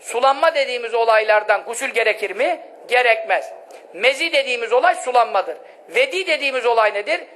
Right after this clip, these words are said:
İnsan abdest bozduktan sonra gelen bir katıdır o. O vedidir. Ondan gusül gerekir mi? Gerekmez. Ama bunu bilmediği için bazı gençler tabii efendim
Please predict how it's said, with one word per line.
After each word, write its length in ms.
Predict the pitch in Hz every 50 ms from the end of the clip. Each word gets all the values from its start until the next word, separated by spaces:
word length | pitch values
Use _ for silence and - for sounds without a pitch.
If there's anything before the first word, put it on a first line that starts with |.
| - - - -
İnsan 320 | - 233 - - 302 311 302 -
abdest 400 | 254 247 247 - 330 - - -
bozduktan 420 | 269 262 254 262 254 - 302 302
sonra 260 | 294 - 262 240 233 220
gelen 420 | 214 202 208 208 220 220 214 -
bir 140 | 208 196 -
katıdır 400 | - 202 208 - 277 262 208 185
o. 280 | 185 262 339 - - - - - -
O 180 | - 285 302 302
vedidir. 460 | 247 247 247 247 269 247 190 175 165 -
Ondan 360 | - 233 254 277 294 302 302 254
gusül 220 | 262 247 254 254
gerekir 400 | 208 233 220 220 208 - 214 214
mi? 200 | 233 311 339 320 - - - - -
Gerekmez. 580 | - 254 262 254 233 - - 185 156 - - - - - - - - - - - - - - -
Ama 260 | 226 254 254 254 240
bunu 200 | 247 294 302 311
bilmediği 440 | 302 339 311 294 277 247 233 226 208
için 340 | 214 - 285 311 320 - - - - - -
bazı 280 | - 220 269 262 254 247
gençler 460 | 226 214 220 208 214 - 220 196 -
tabii 320 | - 180 180 233 277 294 302 - - - - - - - - - - - - -
efendim 580 | 233 214 190 190 170 170 196 240 269 285 -